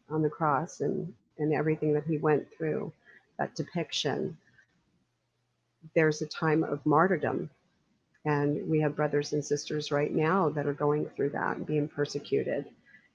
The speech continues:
In America, we have not seen that. You know, we, a lot of people think they're being persecuted if somebody talks about them behind their back. Um, nay, no. Mm-mm.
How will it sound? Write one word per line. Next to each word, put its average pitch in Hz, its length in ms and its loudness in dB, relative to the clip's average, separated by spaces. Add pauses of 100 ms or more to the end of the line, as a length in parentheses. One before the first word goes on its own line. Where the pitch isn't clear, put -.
(180)
In 156 80 4
America, 160 720 4 (680)
we 156 480 0
have 147 180 0
not 143 300 -2
seen 156 300 2
that. 117 260 -2 (300)
You 143 180 -2
know, 135 120 -2
we, 151 180 -4 (680)
a 143 100 -8
lot 151 140 -2
of - 100 -10
people 143 220 -2
think 143 240 -2
they're 139 100 -2
being 143 220 2
persecuted - 580 -6
if 131 120 -8
somebody 143 260 -2
talks 143 400 -6
about 131 300 -2
them 131 100 -2
behind 131 340 -2
their 120 120 -2
back. 147 400 0 (1000)
Um, 147 400 -8 (800)
nay, 139 460 0 (320)
no. 143 320 -6 (520)
Mm-mm. 143 400 -8